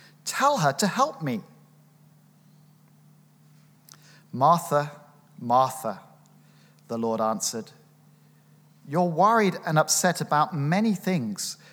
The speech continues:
but few things are needed, or indeed only one. Mary has chosen what is better, and it will not be taken away from her."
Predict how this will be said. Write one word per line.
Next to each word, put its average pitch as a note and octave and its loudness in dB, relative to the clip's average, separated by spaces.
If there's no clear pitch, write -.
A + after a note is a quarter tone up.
but C#3+ 4
few A3 0
things A#2+ -4
are C3+ -6
needed, C3+ -4
or D3+ 2
indeed D#3+ 2
only G#3+ 4
one. E3 0
Mary D3 2
has A#2+ -4
chosen C3 -4
what B2 -2
is B2+ -4
better, C#3 -4
and C#3 -2
it C#3 0
will F3 4
not G#3 4
be D#3+ -6
taken D3 -6
away A#2+ -2
from G#2 -10
her." F2+ -14